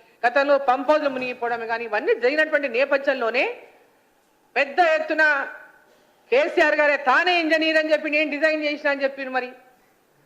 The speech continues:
మరి ఇంజనీర్ కాని వాళ్ళు ఇంజనీర్ అని చెప్పి డిజైన్లు చేసి ప్రాజెక్టును ముంచితే తెలంగాణ ప్రజలు ఈరోజు చూస్తూ ఊరుకుండాలా? అవకాశం వచ్చింది, కాంగ్రెస్ పార్టీ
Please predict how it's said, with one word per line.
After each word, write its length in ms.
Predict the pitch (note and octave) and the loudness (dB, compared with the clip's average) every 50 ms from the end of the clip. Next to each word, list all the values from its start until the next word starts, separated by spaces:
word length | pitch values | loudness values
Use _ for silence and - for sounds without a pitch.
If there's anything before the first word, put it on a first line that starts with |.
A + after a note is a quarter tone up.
| - - | -4 -2
మరి 100 | C#4 C#4+ B3+ | -2 -2 0
ఇంజనీర్ 340 | B3+ C#4+ D#4 D#4 D#4+ D#4+ D#4+ D#4 | 0 0 0 2 2 2 2 2
కాని 160 | D#4 D#4 D#4 D#4+ | 2 2 2 2
వాళ్ళు 160 | D#4+ D#4+ D#4 D#4+ D#4 C#4+ | 2 2 2 0 -2 -2
ఇంజనీర్ 340 | B3 C4+ D4 D#4+ D#4 D#4 | -2 -2 -2 -2 0 2
అని 180 | D#4 D4+ D#4 D#4 | 0 0 2 0
చెప్పి 180 | D4+ D4+ D#4 B3+ B3 | -2 -2 -2 -10 -8
డిజైన్లు 320 | A3 G#3+ C#4 D#4 D#4 D#4 D#4 D4+ | -2 0 0 0 2 0 0 0
చేసి 240 | D4+ D#4 D4+ D4+ D4+ - - | 0 0 0 -6 -6 -2 0
ప్రాజెక్టును 400 | G#3+ A3+ C#4+ D4+ D4+ D#4+ D4 D4 | 2 2 2 0 -2 -4 -8 -8
ముంచితే 260 | D4 C#4+ - - C#4+ | -8 -8 -4 -4 -2
తెలంగాణ 340 | B3+ A#3+ B3+ C4+ C#4+ C#4+ C#4+ | 0 0 0 0 0 -2 0
ప్రజలు 300 | C#4+ C#4+ D4 D4+ C#4 B3+ B3+ - - - _ _ _ _ _ _ _ - | 0 0 0 0 -2 -4 -10 -14 -20 -20 _ _ _ _ _ _ _ -4
ఈరోజు 180 | - B3 B3 - | -4 -4 -4 -4
చూస్తూ 240 | C4+ D4 D4 - E4+ | -8 -8 -4 -2 -2
ఊరుకుండాలా? 520 | D#4 D4+ D4+ D4+ C#4+ C4+ C4 B3 B3 D4+ F#4 G#4 D#4+ A#3+ | 0 -2 -2 -2 -2 0 0 2 2 2 2 2 2 2
అవకాశం 400 | C4 C#4 E4+ E4 E4 E4 E4+ D#4 | 2 2 2 0 2 2 2 0
వచ్చింది, 400 | D4+ C#4+ D4 - D4 C4 C4 C4+ | 0 -2 -2 -6 -6 -6 -6 -4
కాంగ్రెస్ 500 | - B3 A3+ B3+ C#4 C#4 C4+ C4+ C4+ - B3+ | -2 0 -2 0 2 0 0 0 0 0 0
పార్టీ 200 | B3+ B3+ B3+ | 0 0 -2